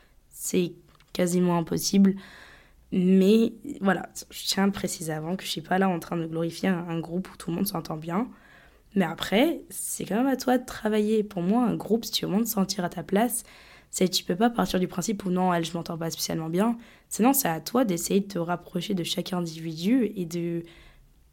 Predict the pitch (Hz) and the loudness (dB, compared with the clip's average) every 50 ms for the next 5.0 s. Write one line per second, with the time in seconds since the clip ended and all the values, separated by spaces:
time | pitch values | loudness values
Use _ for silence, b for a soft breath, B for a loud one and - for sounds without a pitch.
0 | _ _ _ _ _ - 190 190 165 180 175 175 170 180 175 180 180 185 202 208 | _ _ _ _ _ -2 0 0 2 0 0 -2 -2 -4 -4 -2 0 2 4 4
1 | 185 170 175 180 175 - - 190 175 - 220 220 208 - - - - - 170 - | 4 4 2 0 -2 -2 -2 -2 2 2 2 2 2 0 -6 -6 -6 -6 -6 -2
2 | - 190 185 185 - 170 160 - - 170 - 240 247 233 190 - - - - 190 | 0 0 2 2 0 -2 -4 -4 -8 -4 0 2 4 4 4 2 0 -2 0 2
3 | 190 214 240 233 233 - 175 170 - - 175 170 - - 180 180 196 214 220 202 | 4 4 2 2 0 -2 -2 -2 -2 -2 -4 -4 -4 -4 0 2 2 4 4 2
4 | 208 - - - - - 180 214 220 196 180 - - 196 196 - 175 170 170 | 0 -2 -6 -6 -2 0 2 4 4 4 2 2 2 0 0 0 -2 -4 -6